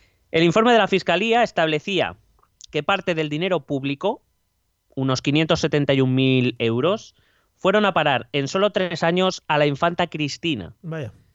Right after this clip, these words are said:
Speaker 1: a través de la empresa Aizoón, también con dos O's.
Speaker 2: Mm.
Speaker 1: A lo mejor eso ya hubiera dado una pista. De la empresa Aizo-, eh, Aizoón era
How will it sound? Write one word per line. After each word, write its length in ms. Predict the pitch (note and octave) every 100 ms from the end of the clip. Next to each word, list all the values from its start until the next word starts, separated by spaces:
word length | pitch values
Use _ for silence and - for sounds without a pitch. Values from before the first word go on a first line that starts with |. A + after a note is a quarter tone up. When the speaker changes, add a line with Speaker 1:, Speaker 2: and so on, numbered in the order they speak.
| _ _ _
Speaker 1:
a 120 | C#3
través 560 | C#3 C3+ E3 G#3 F#3+ - _ -
de 200 | C3+ C3
la 140 | C3
empresa 520 | C3 C3+ F3 - G3 -
Aizoón, 720 | C#3+ C#3 - C3 C#3 E3 G#2+
también 280 | B2 C#3 G3
con 160 | G3
dos 160 | F3+ E3+
O's. 380 | G#3 A2 F#2 -
Speaker 2:
Mm. 200 | D#3+ D3+ F#3 _ _
Speaker 1:
A 100 | G#2+
lo 60 |
mejor 220 | A2+ A2 E3
eso 200 | E3+ D3+
ya 140 | D#3
hubiera 180 | C#3 C3+
dado 60 | B2+
una 120 | B2
pista. 240 | - - - - - - - - _ _ _ _ _ _
De 80 | C#3+
la 100 | D3
empresa 340 | C#3+ E3+ E3+
Aizo-, 340 | F3+ E3+ F3 - -
eh, 260 | C#3+ C#3
Aizoón 520 | D#3 D3+ D3+ D#3+ G3 -
era 400 | E3 F#3 G3 G3